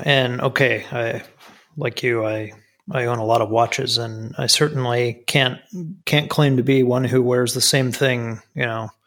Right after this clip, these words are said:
on repeat, uh, day in and day out. But I was walking around, yeah, as mentioned, I tried that, uh, Bulgari on this weekend, but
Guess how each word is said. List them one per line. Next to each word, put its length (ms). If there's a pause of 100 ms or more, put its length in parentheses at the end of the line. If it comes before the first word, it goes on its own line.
(680)
on 160
repeat, 600
uh, 240
day 260
in 120
and 100
day 220
out. 420
But 280 (2250)
I 160
was 220
walking 340
around, 640 (120)
yeah, 180
as 220
mentioned, 340
I 60
tried 280
that, 320
uh, 300
Bulgari 460
on 100
this 220
weekend, 420
but 240